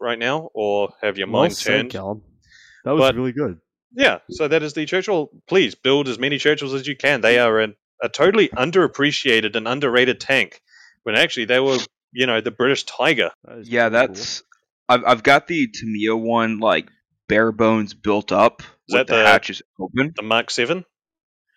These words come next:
Speaker 3: Yeah, yeah, the Mark seven, the thirty-fifth scale one.
Speaker 1: Yeah.
Speaker 3: I've got that one built up in prime black. I just haven't gotten around to actually
Speaker 1: Did you
Speaker 3: doing it. That might be, uh,
Speaker 1: Did you do cast texturing on the turret?
Speaker 3: I did not, but it's only primed, so I can,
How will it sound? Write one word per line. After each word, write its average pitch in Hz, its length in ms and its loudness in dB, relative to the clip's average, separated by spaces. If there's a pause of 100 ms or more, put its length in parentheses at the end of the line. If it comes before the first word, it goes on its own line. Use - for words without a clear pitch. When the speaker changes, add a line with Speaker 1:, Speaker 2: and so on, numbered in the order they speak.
Speaker 3:
Yeah, 117 200 6
yeah, 104 180 0
the 107 100 -8
Mark 110 260 -2
seven, 104 500 -4
the 107 100 -6
thirty-fifth 107 460 -4
scale 98 280 -8
one. 95 220 -12
Speaker 1:
Yeah. 104 220 0
Speaker 3:
I've 107 100 -8
got 139 220 2
that 120 180 4
one 110 200 -8
built 113 300 -6
up 107 160 -2
in 82 140 -14
prime 104 460 -2
black. 98 500 2
I 104 100 -2
just 95 220 -10
haven't 92 320 -2
gotten 71 240 -4
around - 300 -10
to - 120 -12
actually - 220 -2
Speaker 1:
Did 123 100 -2
you 147 200 2
Speaker 3:
doing 139 140 -2
it. - 80 -16
That 85 120 0
might 87 260 -6
be, 80 240 -4
uh, 67 200 -6 (200)
Speaker 1:
Did 120 140 -4
you 131 60 -2
do 123 180 2
cast 113 380 0
texturing 127 420 -4
on 110 80 -6
the 104 60 -6
turret? 135 340 -2 (1160)
Speaker 3:
I 120 180 4
did 117 300 2
not, 117 420 2
but 120 140 2
it's 110 180 -4
only 120 260 0
primed, 110 600 2
so - 180 -2
I 98 120 4
can, 113 120 -10